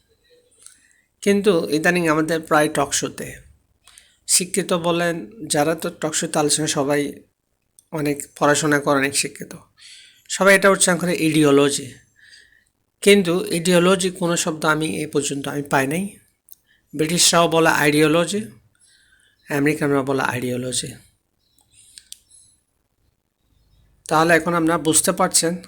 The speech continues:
আমাদের সমস্যাগুলো কোথায়। আমরা একই টোনে উচ্চারণ করি। এখানে যে প্রত্যেকটা শব্দের বিভিন্ন ভাগ আছে,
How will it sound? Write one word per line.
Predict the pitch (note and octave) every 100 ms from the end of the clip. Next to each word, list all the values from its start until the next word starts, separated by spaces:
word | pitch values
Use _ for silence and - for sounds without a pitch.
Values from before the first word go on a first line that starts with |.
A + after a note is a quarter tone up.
| - -
আমাদের | D3+ D#3+ E3
সমস্যাগুলো | - D#3+ D#3 C#3+ C#3+ C3
কোথায়। | C3+ - B2 -
আমরা | C#3 D3+ F3+ - - _ _ _ _ _ _ _ -
একই | F#3+ F3+ - G#3
টোনে | G#3 F3 E3+
উচ্চারণ | D3+ D3+ - B2
করি। | A#2 B2+ C#3 F#3+
এখানে | - F#3 F3+
যে | F3+
প্রত্যেকটা | E3 D#3+ F#3+ - F3+
শব্দের | - E3 D#3+ D3+
বিভিন্ন | D3 D3+ D3
ভাগ | C#3 D3
আছে, | C#3+ C3 -